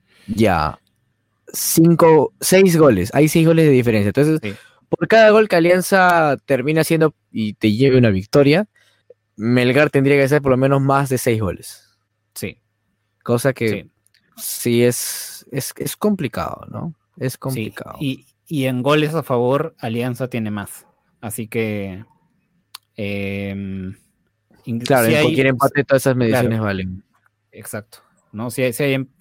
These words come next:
Speaker 2: si termina incluso habiendo empate en diferencia de goles, Alianza tiene la ventaja de, de tener, eh, más goles anotados. Entonces, bueno, podemos decir que Alianza ganando está prácticamente asegurado en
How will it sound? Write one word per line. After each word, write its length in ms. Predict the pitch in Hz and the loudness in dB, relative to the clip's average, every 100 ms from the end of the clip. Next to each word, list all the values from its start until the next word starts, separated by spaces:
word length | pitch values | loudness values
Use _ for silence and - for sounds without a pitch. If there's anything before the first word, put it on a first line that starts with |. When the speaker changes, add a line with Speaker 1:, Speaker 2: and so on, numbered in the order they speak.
| _ | _
Speaker 2:
si 120 | - | -16
termina 320 | 127 131 165 | -10 -6 -4
incluso 320 | 165 165 160 170 | -4 -6 -4 -4
habiendo 320 | 151 151 147 | -2 -4 -6
empate 360 | 131 143 143 | -4 -4 -4
en 80 | 147 | -4
diferencia 440 | 135 131 131 131 147 | -4 -6 -6 -4 -4
de 80 | 127 | -2
goles, 480 | 139 143 165 - _ | -2 -4 -6 -10 _
Alianza 360 | 104 110 113 120 | -10 -8 -8 -10
tiene 240 | 113 117 | -10 -8
la 100 | 110 | -8
ventaja 420 | 101 95 101 - | -10 -12 -14 -12
de, 240 | 107 95 - _ _ _ _ _ _ | -16 -18 -20 _ _ _ _ _ _
de 180 | 101 101 | -10 -8
tener, 460 | 95 101 107 113 - _ _ - - | -8 -8 -8 -10 -18 _ _ -20 -14
eh, 220 | 104 95 | -12 -10
más 200 | 104 110 | -10 -6
goles 280 | 107 110 110 | -6 -6 -8
anotados. 640 | 85 85 80 - - _ _ | -12 -12 -14 -16 -20 _ _
Entonces, 680 | 117 101 - 202 - - - _ - | -16 -12 -10 -10 -12 -18 -20 _ -14
bueno, 260 | 185 - _ _ _ _ _ _ _ _ _ | -12 -12 _ _ _ _ _ _ _ _ _
podemos 340 | 151 151 156 | 0 2 0
decir 240 | 143 143 143 | -2 -4 -2
que 100 | 139 | -2
Alianza 360 | 127 131 127 | -2 -4 -6
ganando 440 | 123 107 113 113 127 | -8 -6 -6 -6 -8
está 420 | - 104 101 95 | -8 -8 -8 -8
prácticamente 600 | 107 - 107 98 98 98 | -10 -12 -12 -10 -10 -14
asegurado 520 | - 92 92 92 95 | -16 -12 -10 -8 -10
en 300 | 87 82 80 | -12 -16 -20